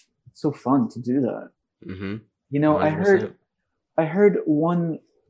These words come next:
Speaker 1: really amazing gentleman also. He's in South Africa, combining the Dharma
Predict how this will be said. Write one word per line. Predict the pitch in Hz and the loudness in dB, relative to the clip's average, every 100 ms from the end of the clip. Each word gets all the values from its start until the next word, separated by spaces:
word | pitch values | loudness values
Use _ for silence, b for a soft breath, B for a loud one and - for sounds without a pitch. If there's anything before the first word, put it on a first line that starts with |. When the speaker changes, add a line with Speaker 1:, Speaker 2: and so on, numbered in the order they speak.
| _ | _
Speaker 1:
really | 127 147 208 208 | 2 6 10 8
amazing | 151 135 147 139 135 127 120 120 - _ _ | 8 4 2 2 0 2 2 0 -6 _ _
gentleman | - 139 139 131 123 120 120 | 2 6 6 6 4 4 0
also. | 123 123 123 120 | -2 -4 -2 -4
He's | - 139 | 0 0
in | 147 143 | 0 0
South | 143 120 135 | 4 4 6
Africa, | 156 165 139 - 120 117 113 | 4 2 -4 2 4 4 0
combining | 120 120 123 127 123 120 - | -2 4 6 6 6 4 0
the | 127 | -6
Dharma | 120 127 131 123 117 120 | 2 4 6 4 2 0